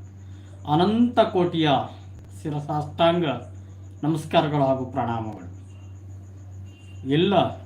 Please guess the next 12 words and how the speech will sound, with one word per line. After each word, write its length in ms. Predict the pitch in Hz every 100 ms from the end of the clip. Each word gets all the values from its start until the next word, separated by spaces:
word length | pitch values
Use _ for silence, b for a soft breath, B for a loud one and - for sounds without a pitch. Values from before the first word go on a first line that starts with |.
| 139
ನನ್ನ 160 | 131 135 120
ದೇಶದ 380 | 147 - 147 131 - - - - - - - - - - - - - - - - - - 147
ಮುಕ್ಕೋಟಿ 440 | 139 180 156 160 135
ದೇವಾನುದೇವತೆಗಳಲ್ಲಿ 1080 | 139 143 139 127 123 120 123 117 113 110 104
ಹಣೆ 160 | 120 131 139
ಮುಣಿದು 260 | 143 147 151 - - - - - - - - - - - - 160
ಈ 40 | 185 175
ಒಂದು 220 | 165 151 113 - - - 151
ತಡರಾತ್ರಿಯ 720 | 139 147 143 123 - 113 101 - - - - - - - - - - - - - - - 131 123
ಲೈವನ್ನು 580 | 139 180 165 147 143 139 135 - - - - - - - - - -
ಮಾಡೋಕ್ಕೆ 360 | - 127 - 127 - 143 139
ಕಾರಣಪ್ಪ 480 | 147 175 160 -